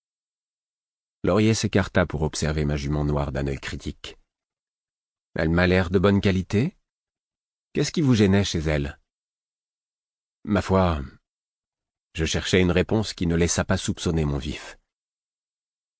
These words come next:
Il me semblait qu'elle manquait de bonne volonté. Certains chevaux ont envie de faire plaisir à leurs cavaliers, comme votre casque blanc et Malta.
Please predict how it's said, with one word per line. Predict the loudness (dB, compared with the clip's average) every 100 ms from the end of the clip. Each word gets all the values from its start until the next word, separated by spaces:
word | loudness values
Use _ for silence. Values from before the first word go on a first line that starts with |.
| -8
Il | -4
me | -2
semblait | 2 4 4 4
qu'elle | 2 4
manquait | 2 2 0 0
de | -2
bonne | -2 -2
volonté. | 0 -2 -2 -6 -8 _ _ _ _ _ _ _ _
Certains | -6 -2 -2 -2
chevaux | 0 2 4 4
ont | 4 2
envie | 2 0
de |
faire | -2 -2
plaisir | 0 2 4 4
à |
leurs | 2 0
cavaliers, | 0 0 2 0 -2 -6 _ _ _ -2
comme | 0 0
votre | -2 -4 -6
casque | -4 -4 0
blanc | 2 2 0 -2
et | -2
Malta. | -2 -2 -2 -4 -4